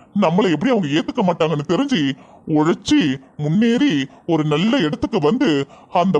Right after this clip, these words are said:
பொண்ணுகிட்ட போய் நின்னு அந்த பொண்ணை கட்டலான்னுட்டு அவர் முடிவு பண்ணி வச்சிருக்கிற விஷயத்தையும் தெரிஞ்சுக்கிட்டேன். அதுக்காக தான் முத்து என் கம்பெனில ராத்திரி பகல் பாராம ஒரு ஞாயிற்றுக்கிழமையில கூட லீவ் எடுக்காம உழைச்சி உழைச்சி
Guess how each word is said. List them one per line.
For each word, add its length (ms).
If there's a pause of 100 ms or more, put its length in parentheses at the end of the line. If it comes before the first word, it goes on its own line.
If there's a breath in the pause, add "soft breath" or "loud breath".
பொண்ணுகிட்ட 380
போய் 240
நின்னு 240 (380 loud breath)
அந்த 280
பொண்ணை 220
கட்டலான்னுட்டு 600
அவர் 220
முடிவு 220
பண்ணி 200
வச்சிருக்கிற 400
விஷயத்தையும் 440
தெரிஞ்சுக்கிட்டேன். 540 (880)
அதுக்காக 500
தான் 240
முத்து 260 (640 soft breath)
என் 300
கம்பெனில 480
ராத்திரி 380
பகல் 380
பாராம 420 (560 soft breath)
ஒரு 260
ஞாயிற்றுக்கிழமையில 680
கூட 140 (140)
லீவ் 240
எடுக்காம 420 (540 loud breath)
உழைச்சி 420 (200)
உழைச்சி 440